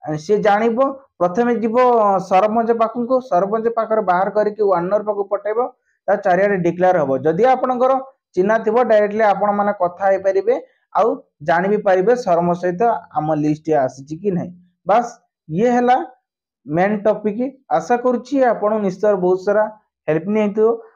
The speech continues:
କିଛିଟା ଯଦି ବାକି ଥିବ, କିଛିଟା ଯଦି ମୁଁ ଯଦି ଏପଟ ସେପଟ କହିଥିବି, ଆପଣମାନେ ଜାଣିବା ପାଇଁ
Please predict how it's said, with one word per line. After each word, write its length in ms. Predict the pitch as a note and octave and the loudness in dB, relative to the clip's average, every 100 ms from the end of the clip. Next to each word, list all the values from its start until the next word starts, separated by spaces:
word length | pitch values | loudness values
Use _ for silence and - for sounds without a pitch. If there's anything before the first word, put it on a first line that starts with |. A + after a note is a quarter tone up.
| _ _ _ - | _ _ _ -10
କିଛିଟା 360 | F#3 A#3+ B3+ | -6 0 2
ଯଦି 200 | B3+ A#3 B3 | 2 2 0
ବାକି 360 | G#3 F#3 A#3 | 0 0 -4
ଥିବ, 200 | A3 F#3 G3 G3+ | -2 0 0 0
କିଛିଟା 320 | G3+ G3+ G#3+ G#3+ | -4 -2 2 2
ଯଦି 180 | G#3 | 2
ମୁଁ 220 | G#3 G3 G3 | -2 0 0
ଯଦି 220 | F#3 G3 G3 F#3+ - C3+ - | 0 0 0 -2 -16 -20 -12
ଏପଟ 200 | D3 F#3+ | -6 -4
ସେପଟ 260 | F#3+ F#3+ F3+ F#3 | -2 0 -2 0
କହିଥିବି, 460 | D#3 D#3+ F3 E3+ | 0 0 -2 2
ଆପଣମାନେ 460 | G3 E3 F3 F3 E3 | 0 2 0 0 0
ଜାଣିବା 340 | D3+ D3+ E3 | 0 0 0
ପାଇଁ 220 | D#3+ E3 | 0 -4